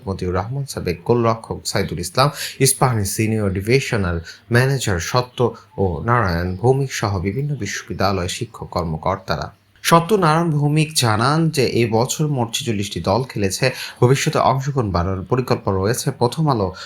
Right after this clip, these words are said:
সম্পাদক মতিউর রহমান বলেন, "তরুণরা যেন খেলাধুলায় নেতৃত্ব দেয়, এই লক্ষ্যই আমাদের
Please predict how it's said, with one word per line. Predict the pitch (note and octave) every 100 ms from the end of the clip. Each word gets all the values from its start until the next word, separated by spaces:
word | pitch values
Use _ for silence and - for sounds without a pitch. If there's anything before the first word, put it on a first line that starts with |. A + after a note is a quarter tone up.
| -
সম্পাদক | - D3+ C#3 - G2+ F#2
মতিউর | F#2 F#2+
রহমান | F#2+ G2+ F#2
বলেন, | F#2+ G#2 D3 D#3+
"তরুণরা | D#3+ C#3+ C#3+ A#2+ F2 - - -
যেন | G#2+ F#2+ F2+
খেলাধুলায় | - C3+ G#2 F#2 E2+
নেতৃত্ব | F#2+ A2+ A2+ F2+ F#2+
দেয়, | B2 C#3
এই | - G#2+ F2
লক্ষ্যই | A2 - - G2
আমাদের | E2 E2 F2+